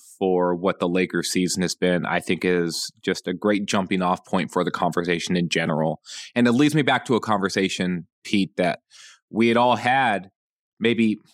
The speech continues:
a handful of pods ago, sort of previewing this last stretch of several games that the Lakers have, have played where that were really going to be bookended by these Pelicans games that the team has played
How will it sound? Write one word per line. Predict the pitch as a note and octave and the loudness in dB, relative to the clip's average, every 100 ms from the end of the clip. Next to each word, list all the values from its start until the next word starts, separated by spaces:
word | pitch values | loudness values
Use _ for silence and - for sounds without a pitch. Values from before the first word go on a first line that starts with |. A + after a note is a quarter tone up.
| _ | _
a | - | -14
handful | - A2 G#2 G2 A2 G#2 | -4 -2 0 0 0 0
of | G2 | 0
pods | - F#2 F2+ F#2+ | 0 0 0 -4
ago, | G2+ G2 F#2+ F2+ - - _ - | 0 2 2 -2 -6 -14 _ -2
sort | A#2+ | 0
of | A2+ | 0
previewing | - F#3 G#3 D3 B2+ A2 G2 F#2 F2 _ _ - | 0 2 4 4 4 4 2 -2 -8 _ _ -8
this | G2+ B2 A#2+ | -2 0 2
last | A#2 B2 A#2 | 2 2 0
stretch | - B2 B2 A2 - - - - | -4 0 2 2 -2 -4 -4 0
of | A2+ A2 F#2 - | 2 2 0 -6
several | - C3 A2 A2+ A2 | -2 0 0 0 0
games | A2 G#2+ G#2+ G#2 G2 F#2+ - - - | 0 0 2 0 -2 -4 -8 -10 -4
that | G#2+ - | -2 0
the | G#2 | 0
Lakers | G#2 - G2 - | 0 0 -6 -2
have, | G#2 F#2+ F2 _ - - _ | 0 -2 -4 _ -20 -20 _
have | - G#2+ - - | -2 -2 -2 0
played | G#3 F#3 A#2+ G2+ | 2 2 0 0
where | A#2 A2+ G#2+ G#2 - - | 2 4 4 2 -2 -6
that | D3 D3+ | -4 0
were | D#3+ | 2
really | G3 F#3+ | 2 2
going | E3+ D#3+ | 2 2
to | C#3 | 2
be | A#2+ | 0
bookended | - A#2+ B2 A2+ G#2+ F#2 | 2 0 2 0 0 0
by | G#2 | 0
these | G2+ G#2 - | 2 -2 -2
Pelicans | G#2 F#2+ F#2+ G2 F2+ | -2 0 -2 -4 -2
games | F#2+ F2+ F2 E2+ - - - _ _ G2+ | 0 0 0 -2 -6 -8 -10 _ _ -4
that | - | -2
the | G#2 | -2
team | - G#2 F#2 | 0 0 0
has | F2 | -2
played | - G#2 F#2 F2+ | -4 -2 2 0